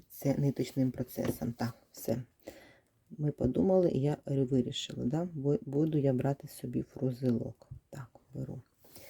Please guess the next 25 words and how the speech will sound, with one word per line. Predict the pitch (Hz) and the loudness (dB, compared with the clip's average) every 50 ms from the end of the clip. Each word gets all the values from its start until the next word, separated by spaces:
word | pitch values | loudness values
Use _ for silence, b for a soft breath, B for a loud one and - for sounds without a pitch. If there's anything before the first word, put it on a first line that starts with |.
| B B B B B B B B | B B B B B B B B
Все, | - - - - 135 123 | -16 -8 -2 0 0 0
це | - - 151 | 0 -2 -2
буде | 147 151 139 135 | 0 0 2 2
ниточний | 135 135 123 - - - - 127 120 | 2 0 0 -2 -6 -8 -8 -8 -8
процес. | - - - - - 214 233 - | -8 -10 -4 2 2 2 2 2
Сподіваюсь, | - - 127 120 139 127 151 151 170 180 180 | -4 -12 -4 -2 0 2 4 4 4 4 2
що | - - 131 | 0 -4 -2
він | 123 139 156 160 | 0 2 2 2
в | 143 131 | 4 4
мене | 127 135 147 156 160 160 - | 4 4 4 2 0 -2 -4
завершиться. | - 120 117 139 147 165 170 - _ _ _ _ _ 151 135 123 123 123 117 113 113 - - - 107 - - - 127 | -6 -4 -2 -2 -2 -2 -4 -8 _ _ _ _ _ -14 -6 -2 2 2 2 2 0 -2 -8 -12 -12 -14 -4 0 0
Якщо | 127 120 - - - 123 | 0 0 0 -2 0 2
ні, | 127 139 160 208 254 | 4 6 8 6 6
тоді | 247 - 147 123 143 175 | 6 4 2 2 2 4
буду | 175 156 147 135 123 | 4 4 4 4 2
вишивати | 120 117 - - 123 131 143 160 - 139 | 0 0 -2 -4 -2 0 0 0 0 -2
його | 120 123 120 | 0 2 2
двадцять | 117 123 135 139 - _ - | 2 2 0 -2 -2 _ -6
восьмого | 127 - - 131 131 117 120 | -6 -4 -4 -4 -2 0 2
лютого. | 120 117 120 117 - - 117 117 117 - B B B B B B B B B B B | 2 2 2 0 -2 -6 -8 -10 -10 -12 B B B B B B B B B B B
Ну | - 226 | 0 0
що, | 233 - - 175 170 - | 0 0 -2 -4 -2 0
отакі | - 196 190 - 185 180 - 165 160 | -2 -2 -2 -4 -8 -6 -2 -2 0
в | 147 | 0
мене | 139 135 131 123 120 120 117 113 | 2 2 2 2 2 2 0 -2